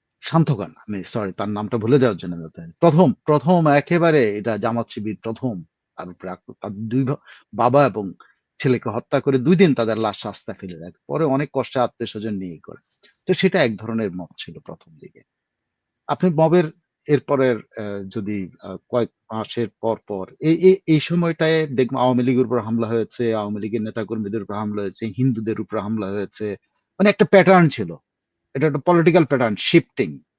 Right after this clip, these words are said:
রাজনৈতিক শিফটিং এর একটা, আহ,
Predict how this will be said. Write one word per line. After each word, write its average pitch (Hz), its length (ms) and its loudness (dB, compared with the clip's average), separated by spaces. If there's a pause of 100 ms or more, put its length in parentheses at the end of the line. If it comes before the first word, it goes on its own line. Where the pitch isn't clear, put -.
রাজনৈতিক 131 640 2
শিফটিং 165 540 0
এর 156 100 2
একটা, 151 360 0 (500)
আহ, 107 80 -8